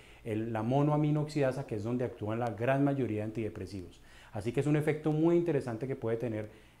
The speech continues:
esta planta tanto para ansiedad como para depresión. Otro efecto muy interesante de esta planta es que es un neuroprotector. Quiere decir, ayuda a cuidar al cerebro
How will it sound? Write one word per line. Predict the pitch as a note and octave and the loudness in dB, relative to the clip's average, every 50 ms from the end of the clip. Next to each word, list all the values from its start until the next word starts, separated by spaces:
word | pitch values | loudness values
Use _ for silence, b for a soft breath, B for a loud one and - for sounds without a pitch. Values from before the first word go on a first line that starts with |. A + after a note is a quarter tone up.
| B - | B -2
esta | - D#3 D3 D3+ D#3 D3+ | 0 0 2 2 0 0
planta | D3+ D#3+ D3 C#3+ C3+ D3 D3 D3 | 2 0 0 0 0 0 -2 -2
tanto | - A#2 G#2+ G#2+ G2+ A2 G2+ G#2 G#2+ - | -2 -4 -4 -4 -6 -6 -6 -8 -8 -6
para | - G#2+ G2+ G2 | -6 -6 -4 -4
ansiedad | F#2+ F2 - G2+ A2 C#3 F3 E3 - | -6 -6 -2 2 4 4 4 2 0
como | - - A2+ G2+ | -4 -4 -4 -2
para | - G#2 G2+ | -2 -2 -2
depresión. | G2+ F#2+ - - F#2 F2 G2+ F2+ - | -2 -4 -4 -8 -6 -6 -6 -4 -2
Otro | B2+ B2+ B2 D#3 | -2 2 4 4
efecto | D3+ D#3 E3+ E3 - F3 E3 | 6 6 4 4 4 4 4
muy | E3+ F3 F#3 F#3+ F#3+ | 6 6 6 6 4
interesante | F#3+ F#3 F3+ E3 D3+ - C#3 B2 B2 A#2+ C#3+ | 4 4 2 2 2 2 0 -2 0 0 0
de | |
esta | C#3 C#3+ D#3 D3 | 0 0 -2 -2
planta | D3 D3+ D3 D3 C#3+ D3+ D3 B2+ | -2 -2 -2 0 0 -2 -2 -2
es | A2 - - | -4 -4 -6
que | - | -6
es | B2+ B2+ | -6 -4
un | C3 C#3 C#3 C#3 C#3 | -2 0 2 2 4
neuroprotector. | C#3+ C#3+ C#3+ C#3+ C#3+ D3 C#3+ D3 C3 B2 - G#2+ - - - A#2+ A#2 G#2 - B B B B B B B B | 4 4 4 2 2 0 0 -2 -4 -4 -6 -8 -10 -6 -2 -2 -2 -2 -4 B B B B B B B B
Quiere | - B2 B2+ C#3 | -2 2 4 4
decir, | C#3+ C#3+ - C3+ B2 - - | 2 2 2 -2 -2 -2 -4
ayuda | - G#2+ G#2+ B2+ D3 D3 D#3 | -6 -6 0 2 4 4 4
a | D#3 | 2
cuidar | D3+ D#3+ C#3+ B2 A#2 | 2 0 0 0 0
al | B2 C3 | 0 -2
cerebro | B2+ - C#3 B2 A#2+ A#2+ C3 C#3+ D#3 - | -2 -2 -2 -2 0 0 0 -2 -2 -4